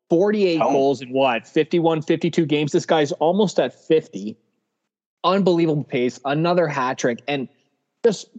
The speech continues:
Speaker 1: cool, calm, collected, water off a duck's back. The celebrations are just, I absolutely love it. He goes down, the little dip, and then everything else is just pure gentleman. I mean, he, he's the greatest Leaf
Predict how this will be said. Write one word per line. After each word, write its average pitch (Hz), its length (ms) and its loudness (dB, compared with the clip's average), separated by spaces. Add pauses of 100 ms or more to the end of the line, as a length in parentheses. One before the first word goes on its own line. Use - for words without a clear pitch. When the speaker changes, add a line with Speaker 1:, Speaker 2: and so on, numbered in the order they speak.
(280)
Speaker 1:
cool, 202 340 2
calm, 165 340 0
collected, 143 520 0
water 156 400 2
off 135 200 0
a 127 40 -2
duck's 127 360 -4
back. 110 520 -4
The 135 80 -2
celebrations 139 920 0
are 123 120 0
just, 123 280 -2
I 139 140 0
absolutely 156 400 0
love 131 160 2
it. 120 80 0
He 123 60 0
goes 135 260 0
down, 156 460 0 (440)
the 131 60 -2
little 139 280 2
dip, 156 340 2
and 139 100 0
then 131 80 0
everything 151 360 0
else 143 200 -2
is 123 60 -2
just - 240 -12
pure 131 240 0
gentleman. 117 520 -2 (380)
I 143 80 -2
mean, 135 160 0
he, 165 240 2
he's 185 300 2 (420)
the 131 160 0
greatest 160 480 2
Leaf 139 260 2